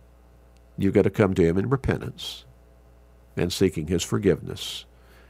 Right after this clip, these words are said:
in the way you need to. First, by being baptized into Christ, so the blood he sh-, he shed on the cross can cleanse you of the guilt of your sins.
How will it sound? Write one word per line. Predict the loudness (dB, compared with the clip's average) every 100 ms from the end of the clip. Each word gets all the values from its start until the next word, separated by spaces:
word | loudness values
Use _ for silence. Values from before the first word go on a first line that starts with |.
| -20 _
in | 0 0
the |
way | 2 2
you | 0
need | 0 -2 -4
to. | -10 -10 -14 -20 _ _ _ _ _ _ _ _ _ -20 -20 -20 _ _ -20 _ -20 0
First, | 4 4 2
by | 0
being | 2 2 4
baptized | 2 2 0 0 0
into | -4 -2
Christ, | -2 -2 -2 -8 -4
so | 0
the | 2
blood | 2 4 4
he | 2
sh-, | -2 -6
he | -2 -2
shed | 0 0 2
on | 0
the |
cross | -2 2 2 2
can | -2 -4
cleanse | 2 2 2
you | 2 0
of |
the | 0
guilt | 4 4 4
of | -2
your | -4
sins. | 0 4 4 4